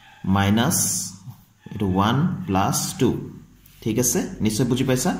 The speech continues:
আমি ক'ৰ পৰা পাইছোঁ এই সংখ্যাকেইটা? যিটো ধ্ৰুৱক পদ আছে, তাৰ আমি, আহ, উৎপাদককেইটা আমি চাব লাগে। ধনাত্মক, ঋণাত্মক যিকেইটা উৎপাদক হ'ব পাৰে, গোটেইকেইটা আমি, আহ, লৈ পেলাই আমি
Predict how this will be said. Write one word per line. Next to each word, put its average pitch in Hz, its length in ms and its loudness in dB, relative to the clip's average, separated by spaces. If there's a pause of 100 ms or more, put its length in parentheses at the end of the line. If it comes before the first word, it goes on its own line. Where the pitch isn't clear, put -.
(300)
আমি 113 460 2
ক'ৰ 131 140 6
পৰা 147 160 2
পাইছোঁ 143 280 2
এই 143 120 6
সংখ্যাকেইটা? 139 520 2 (300)
যিটো 143 260 4
ধ্ৰুৱক 127 360 4
পদ 127 160 2
আছে, 170 260 2 (340)
তাৰ 117 160 4
আমি, 127 320 4 (400)
আহ, 107 520 4
উৎপাদককেইটা 123 600 2
আমি 117 160 4
চাব 104 240 2
লাগে। 95 220 4
ধনাত্মক, 110 540 2
ঋণাত্মক 107 460 2 (400)
যিকেইটা 107 320 2
উৎপাদক 107 340 2
হ'ব 107 260 2
পাৰে, 214 180 2
গোটেইকেইটা 101 460 2
আমি, 95 160 4
আহ, 92 920 2
লৈ 107 120 6
পেলাই 117 240 4
আমি 110 180 4